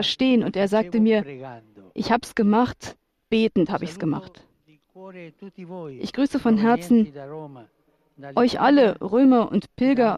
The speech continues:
Speaker 2: altri
Speaker 1: aus
Speaker 2: paesi.
Speaker 1: verschiedenen Ländern.
Speaker 2: Vedo che c'è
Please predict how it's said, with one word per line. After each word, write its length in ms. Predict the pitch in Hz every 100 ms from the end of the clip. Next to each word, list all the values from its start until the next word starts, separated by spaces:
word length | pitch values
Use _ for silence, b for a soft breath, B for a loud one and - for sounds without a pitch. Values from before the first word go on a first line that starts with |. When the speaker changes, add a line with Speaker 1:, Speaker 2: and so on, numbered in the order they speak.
| -
Speaker 2:
altri 40 |
Speaker 1:
aus 80 | 196
Speaker 2:
paesi. 340 | 131 131 127
Speaker 1:
verschiedenen 420 | - 220 240 208 202
Ländern. 500 | 190 185 180 165 165 _ _ _ _ _ _ _ _ _ _ _ _ _ _ _ _ _ _ _ _ _ _ _ _ _ _ _ _ _ _ _ _ _ _ _ _ _ _ _ _ _ _ _ _ _ _ _ _
Speaker 2:
Vedo 360 | - 156 165 165
che 160 | - 151
c'è 540 | - 165 160 160 156